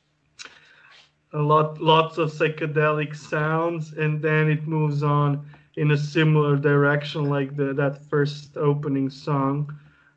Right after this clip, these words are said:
Uh, another song that I found interesting is Two Heads, which is near the end of the album. Especially, I was even, uh,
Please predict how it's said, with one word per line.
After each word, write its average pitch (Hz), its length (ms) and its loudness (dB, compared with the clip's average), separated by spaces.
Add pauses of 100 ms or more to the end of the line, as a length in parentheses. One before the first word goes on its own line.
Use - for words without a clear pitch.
(160)
Uh, 151 380 4
another 156 460 4
song 214 360 2
that 185 140 4
I - 40 2
found 185 420 -2
interesting 170 720 -2
is 147 220 -2
Two 180 320 2
Heads, 160 680 2
which 160 300 -6
is 151 160 -4
near 160 260 0
the 147 260 -2
end 156 280 0
of 147 180 -2
the 135 360 0
album. 170 840 -2 (960)
Especially, 190 540 2
I 190 60 6
was 185 240 4
even, 190 420 0
uh, 170 240 -2